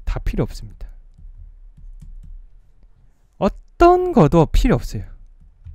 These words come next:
렌더링, 렌더링 <laughs> 필요 없습니다. 고민 안 하셔도 되고요.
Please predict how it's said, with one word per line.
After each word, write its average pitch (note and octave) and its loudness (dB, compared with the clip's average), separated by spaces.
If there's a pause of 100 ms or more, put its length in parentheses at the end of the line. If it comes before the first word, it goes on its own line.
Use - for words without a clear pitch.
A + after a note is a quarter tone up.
(640)
렌더링, G3 0
렌더링 C#3+ -2
<laughs> - -18
필요 - -2
없습니다. - -8 (200)
고민 D3 -4
안 A2+ -4
하셔도 B2+ -4
되고요. A#2 -6